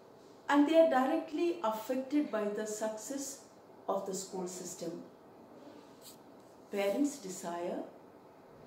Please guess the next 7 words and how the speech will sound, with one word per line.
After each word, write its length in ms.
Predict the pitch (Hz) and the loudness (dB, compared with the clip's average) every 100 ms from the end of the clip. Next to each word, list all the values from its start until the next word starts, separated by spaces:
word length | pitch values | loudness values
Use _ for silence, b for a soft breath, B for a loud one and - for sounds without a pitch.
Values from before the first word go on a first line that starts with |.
| - - - - - | -20 -20 -20 -12 0
a 120 | 262 262 | 2 2
successful 680 | 311 302 311 349 339 349 330 | 0 -2 -4 -6 -6 -2 0
education 920 | 262 254 - 277 269 294 277 277 285 | 0 -4 -4 -4 -4 -4 -2 -2 -6
system 440 | - 220 - 226 226 | -8 -8 -4 -4 -4
for 120 | 196 | -6
their 220 | 190 190 190 | 0 0 0
children, 480 | 226 208 233 294 | -6 -4 0 0